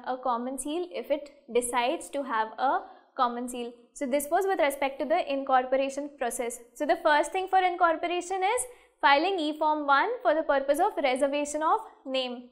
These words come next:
Then filing E Form two with the incorporation documents and all the other details. And then filing E Form three which state, which is the L L P agreement, which has to be filed within thirty days from the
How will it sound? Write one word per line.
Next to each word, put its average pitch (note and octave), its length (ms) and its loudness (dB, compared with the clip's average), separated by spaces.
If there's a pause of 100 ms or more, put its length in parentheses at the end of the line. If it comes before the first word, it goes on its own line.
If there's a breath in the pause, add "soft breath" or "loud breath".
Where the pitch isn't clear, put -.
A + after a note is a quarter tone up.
(120)
Then C#4 340 4 (220)
filing D4+ 360 4
E D4+ 120 -4
Form D4+ 360 -2
two F4+ 220 4 (340 loud breath)
with C4 160 4
the E4 280 2
incorporation C#4+ 880 0 (400 loud breath)
documents D4 560 0
and F4 100 2
all C4 160 2
the C#4+ 80 4
other D4+ 340 4
details. B3+ 480 -2 (280)
And F4+ 400 4
then E4 380 2
filing D4+ 520 2
E C4+ 220 -6
Form C#4+ 300 -2 (140)
three D4 480 0 (240 loud breath)
which C#4 220 2
state, D#4 560 -2 (200)
which C#4 280 0
is D4+ 180 0
the C4+ 200 0
L B3+ 120 0
L C4 180 2
P D4 220 -4
agreement, B3+ 600 -2 (200)
which C4 240 0
has C4 200 2
to C#4+ 80 -8
be D4 240 -6
filed D4+ 400 2
within C4+ 340 4 (460 loud breath)
thirty F4 400 4
days E4+ 280 0
from C4+ 320 -2
the D4+ 160 2